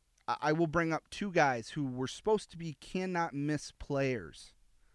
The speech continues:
because of their intangibles and talent. Ryan Leaf,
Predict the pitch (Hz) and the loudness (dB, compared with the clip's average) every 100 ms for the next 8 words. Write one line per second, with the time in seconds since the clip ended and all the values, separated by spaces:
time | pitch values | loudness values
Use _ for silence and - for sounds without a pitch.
0 | _ _ _ 135 151 147 143 131 139 131 | _ _ _ -2 2 2 2 2 2 2
1 | - 151 147 143 135 127 135 117 90 - | 0 0 0 -2 -2 -4 -4 -6 -8 -16
2 | _ - - - 143 190 180 120 - - | _ -20 -10 2 4 4 2 -2 -4 -18